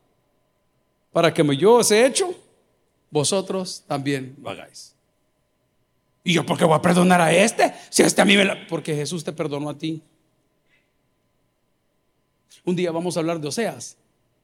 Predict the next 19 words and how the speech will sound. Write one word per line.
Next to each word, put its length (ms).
Es 120
bien 200
lindo 200
ese 140
tema. 340
Para 160
entender 320
cómo 220
es 80
el 100
amor 240
de 140
Dios, 400
no 60
me 80
quiero 180
desviar, 360
a 80
Oseas 460